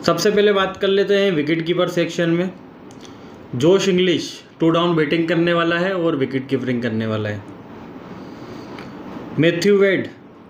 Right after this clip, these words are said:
ओपनिंग करने वाला है, ओ सॉरी, ओपनिंग नहीं, वन डाउन बैटिंग पे आएगा और विकेट कीपिंग करने वाला है, और साथ में कैप्टन भी है अपनी टीम से।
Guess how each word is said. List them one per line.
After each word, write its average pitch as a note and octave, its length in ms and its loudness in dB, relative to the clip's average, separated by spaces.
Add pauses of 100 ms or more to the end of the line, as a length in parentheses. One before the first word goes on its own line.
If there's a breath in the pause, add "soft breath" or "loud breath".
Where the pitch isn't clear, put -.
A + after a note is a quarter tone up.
(100)
ओपनिंग F#3 380 2
करने F#3+ 240 2
वाला F#3 240 2
है, G3+ 340 0
ओ F3 220 4
सॉरी, F3+ 240 4
ओपनिंग E3+ 300 2
नहीं, F#3 120 4
वन D3+ 260 4
डाउन F3 200 2
बैटिंग E3+ 380 0
पे F3 80 0
आएगा E3+ 300 2
और E3+ 180 2 (200)
विकेट C#3 320 -2
कीपिंग D3 340 0
करने D3 240 2
वाला D3 220 2
है, D#3+ 60 0
और D#3+ 60 -6
साथ C#3 260 -2
में D3+ 160 0
कैप्टन E3+ 480 2
भी E3 140 4
है D#3 140 4
अपनी C#3+ 260 2
टीम A#2 260 -2
से। A2 140 -10